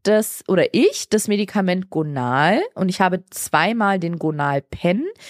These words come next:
sprich, da hat man nicht so eine Aufziehspritze, sondern, mm, ja, es ist so ein,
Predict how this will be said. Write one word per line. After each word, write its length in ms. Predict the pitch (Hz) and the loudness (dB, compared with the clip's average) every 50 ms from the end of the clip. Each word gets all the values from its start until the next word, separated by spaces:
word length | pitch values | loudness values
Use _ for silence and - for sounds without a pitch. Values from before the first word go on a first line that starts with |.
| - - _ | -20 -16 _
sprich, 440 | - - _ - 202 208 196 - | -14 -14 _ 0 0 0 0 -2
da 100 | - 185 | -2 0
hat 120 | 180 175 _ | 0 2 _
man 100 | 190 190 | 0 0
nicht 160 | 190 185 190 | 0 -4 -2
so 80 | - 185 | -2 -2
eine 120 | 160 - | -2 0
Aufziehspritze, 840 | - - 226 - - - 269 254 - - - - 254 - - - 226 | 0 0 -2 -2 -2 -2 -2 -2 -2 -6 -6 -8 -8 -6 -4 -4 -2
sondern, 500 | 190 185 185 185 190 190 185 190 190 190 190 - - - - - _ _ | 0 0 2 2 2 0 0 0 -4 -6 -8 -16 -20 -20 -20 -20 _ _
mm, 280 | - 180 180 180 175 175 | -6 -4 -2 -2 -2 0
ja, 180 | - 156 151 - | 2 2 2 2
es 120 | - - - | 0 -4 -6
ist 160 | 175 - - | -6 -4 -2
so 120 | - 180 175 | -2 -2 -2
ein, 380 | 170 170 170 170 170 165 156 | -2 -4 -4 -6 -8 -10 -14